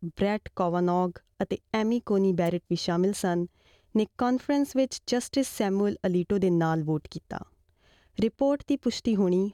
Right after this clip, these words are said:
ਹਜੇ ਬਾਕੀ ਹੈ, ਪਰ ਪੋਲੀਟੀਕੋ ਦਾ ਕਹਿਣਾ ਹੈ ਕਿ ਅਦਾਲਤ ਅਤੇ ਜੱਜ ਹਜੇ ਵੀ ਆਪਣੀ ਸਥਿਤੀ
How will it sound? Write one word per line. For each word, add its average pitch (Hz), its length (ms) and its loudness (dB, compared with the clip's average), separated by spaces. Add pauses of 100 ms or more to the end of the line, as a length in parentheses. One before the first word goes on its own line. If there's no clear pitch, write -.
(120)
ਹਜੇ 180 160 0
ਬਾਕੀ 160 380 -4
ਹੈ, 156 140 -4 (680)
ਪਰ 254 100 0
ਪੋਲੀਟੀਕੋ 302 520 0
ਦਾ 294 140 0
ਕਹਿਣਾ 220 360 0
ਹੈ 226 260 0
ਕਿ - 180 -10 (100)
ਅਦਾਲਤ 202 480 -2
ਅਤੇ 185 180 0
ਜੱਜ 180 440 -4 (380)
ਹਜੇ 262 280 0
ਵੀ 269 140 2
ਆਪਣੀ 196 300 0
ਸਥਿਤੀ 196 520 -2